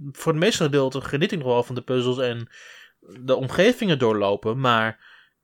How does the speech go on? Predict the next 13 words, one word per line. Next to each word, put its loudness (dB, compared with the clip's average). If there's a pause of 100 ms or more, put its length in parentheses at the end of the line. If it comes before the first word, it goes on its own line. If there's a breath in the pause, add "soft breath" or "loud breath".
(420)
als 0
het -4
echt -4
komt -2
op -6
het, -6
op -4
het -4
oplossen -2
van -6
een -2
mysterie -2
of -6